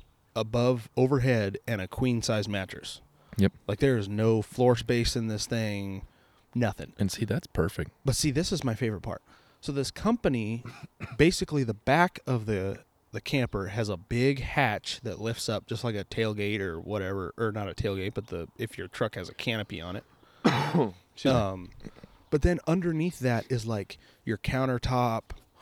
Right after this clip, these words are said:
Speaker 1: like, a, there's a rack for a propane tank so you could hook up a camp chef or
Speaker 2: Mm-hmm.
Speaker 1: something like that. And basically it's like a fold out kitchen area.
Speaker 2: Right.
Speaker 1: Which when you're, whether you're tent camping or what, that's a,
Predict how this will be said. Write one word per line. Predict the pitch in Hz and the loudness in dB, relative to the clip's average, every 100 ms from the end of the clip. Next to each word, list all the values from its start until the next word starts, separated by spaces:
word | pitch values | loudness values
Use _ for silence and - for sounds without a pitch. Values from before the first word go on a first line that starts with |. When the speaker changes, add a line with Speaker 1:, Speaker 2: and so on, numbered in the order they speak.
| - | -6
Speaker 1:
like, | - 117 | -2 0
a, | 104 101 - | 0 -4 -4
there's | 117 | -2
a | 107 | -2
rack | 95 110 123 - | -2 0 0 0
for | 120 | -2
a | 98 | -2
propane | - 131 131 127 120 | 0 0 2 0 0
tank | 123 113 | -2 -2
so | - | -2
you | 110 | -2
could | 101 | -2
hook | 123 120 | -2 0
up | 117 | -2
a | 87 | -4
camp | - 120 117 | -4 -2 -2
chef | - 123 113 - | 0 0 2 4
or | |
Speaker 2:
Mm-hmm. | 101 | 6
Speaker 1:
something | 90 113 113 | 6 4 -2
like | 113 | -2
that. | - 113 117 - - - | -2 -2 -2 -8 -10 0
And | 139 | 2
basically | 147 226 220 - 165 123 | 4 4 2 0 0 0
it's | - | 0
like | 143 117 | 0 -2
a | |
fold | - - 160 160 | -2 4 6 6
out | 151 139 - _ _ _ | 4 2 0 _ _ _
kitchen | - 185 - 110 95 92 | 0 0 0 -2 -4 -8
area. | 92 90 82 90 107 | -10 -8 -8 -4 6
Speaker 2:
Right. | 101 92 - | 8 6 4
Speaker 1:
Which | 131 - - - _ | 2 2 -4 -18 _
when | 131 131 | -4 -2
you're, | 110 _ - - | -4 _ -20 -6
whether | - 120 | 0 0
you're | 110 95 | 0 0
tent | - 135 123 | 0 0 0
camping | - 117 110 | -2 -2 -2
or | 95 95 | -4 -2
what, | 110 - | -2 -2
that's | 110 - | -4 -4
a, | 98 | -10